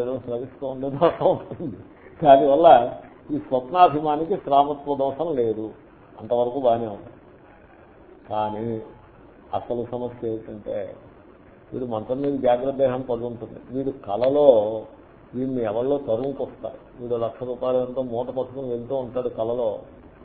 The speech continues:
వీడి శత్రువులు వీడిని తరుముకొచ్చి వీడిని బ-, దబదబా మోదేసి వీడిని గాయపరిచి వెళ్ళిపోతారు. గ్రంథిత్వేవైనం. గ్రంథి తూ,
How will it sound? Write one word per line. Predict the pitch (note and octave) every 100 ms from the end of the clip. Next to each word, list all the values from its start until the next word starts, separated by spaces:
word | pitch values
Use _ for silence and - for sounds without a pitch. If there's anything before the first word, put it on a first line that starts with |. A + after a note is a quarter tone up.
| -
వీడి | A#2
శత్రువులు | A2 - B2+ - F3 D#3
వీడిని | C#3 C#3 C#3
తరుముకొచ్చి | A#2+ C3+ D3+ C#3+ C#3 F#3+ B3 G#3 - - - B2+
వీడిని | C3+
బ-, | A#2+ G2 G#2+
దబదబా | A#2 G#2 A2+ C3+ C#3 D3+
మోదేసి | A#2+ B2 D3+ D#3 D3+ E3+ A#3 E3 - -
వీడిని | - B2+ C3
గాయపరిచి | A2 B2 C#3 C3 B2 D3+
వెళ్ళిపోతారు. | C#3 G#2+ - - - - - - - - - - - - - - A2+
గ్రంథిత్వేవైనం. | C3 C#3 D3+ C#3+ G#3 G3+ - C#3+ D3+ C#3 C3+ A#2 A2+ G#2 G2+ A2 A2+ G2 - - - - - - - - - - A2
గ్రంథి | A2 B2+ C#3+ C#3+ - A3
తూ, | A3 - -